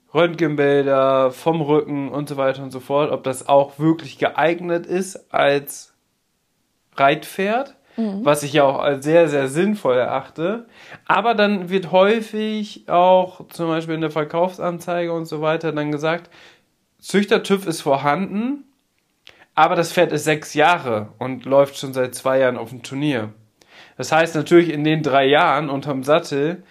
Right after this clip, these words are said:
Speaker 1: kann ja auch sehr, sehr viel passiert sein. Deswegen würde ich schon immer auch darauf achten, auch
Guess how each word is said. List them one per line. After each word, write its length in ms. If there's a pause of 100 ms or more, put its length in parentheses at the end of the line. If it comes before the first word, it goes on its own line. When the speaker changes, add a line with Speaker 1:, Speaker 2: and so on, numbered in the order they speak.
(360)
Speaker 1:
kann 240
ja 140
auch 320
sehr, 380
sehr 200
viel 300
passiert 640
sein. 340
Deswegen 500
würde 200
ich 140
schon 300
immer 280
auch 140
darauf 400
achten, 640 (600)
auch 400